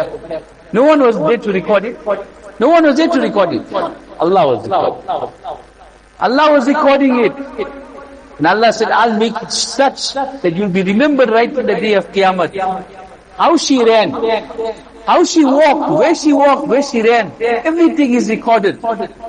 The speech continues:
Likewise, Ibrahim alayhi salatu wasalam building the Kaabatullah. The place it was,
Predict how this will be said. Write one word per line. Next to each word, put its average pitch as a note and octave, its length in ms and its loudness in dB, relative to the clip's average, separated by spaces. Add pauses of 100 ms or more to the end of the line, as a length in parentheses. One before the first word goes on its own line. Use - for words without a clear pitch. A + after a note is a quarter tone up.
(320)
Likewise, G3+ 720 0
Ibrahim G#3 540 0
alayhi G#3 160 -2
salatu G3 400 -2
wasalam F#3 320 -4
building G3+ 320 -2
the G3 80 2
Kaabatullah. F3+ 1040 -4
The - 80 -6
place D4+ 300 -6
it B3 120 -8
was, F#3+ 320 -4